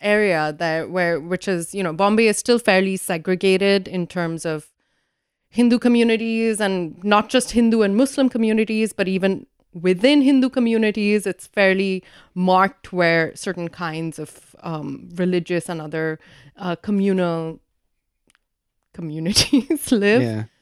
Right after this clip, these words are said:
Speaker 1: Um, so it's, it's a ver-, still a very cosmopolitan city, but at the same time,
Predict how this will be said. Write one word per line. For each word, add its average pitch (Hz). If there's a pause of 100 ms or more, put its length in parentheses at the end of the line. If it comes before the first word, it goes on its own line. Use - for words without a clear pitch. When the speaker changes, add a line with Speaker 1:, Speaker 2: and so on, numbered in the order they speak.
(440)
Speaker 1:
Um, 170
so 233
it's, 226
it's 262
a 214
ver-, 247
still 359
a 320
very 226
cosmopolitan 202
city, 302
but 226
at 180
the 190
same 208
time, 220